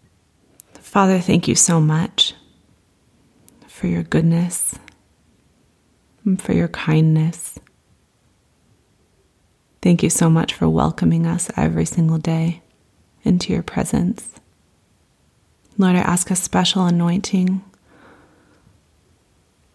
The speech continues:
over every person who has a heart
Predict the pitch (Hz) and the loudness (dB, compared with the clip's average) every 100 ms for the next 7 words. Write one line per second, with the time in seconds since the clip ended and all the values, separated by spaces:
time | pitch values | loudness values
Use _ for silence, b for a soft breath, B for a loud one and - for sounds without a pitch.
0 | _ _ _ _ 196 185 - 185 180 180 | _ _ _ _ -2 0 0 0 2 0
1 | - 180 175 - 175 - 175 175 - - | -2 -4 -2 0 2 2 0 -4 -6 -2
2 | 160 170 - - | 0 0 -2 -10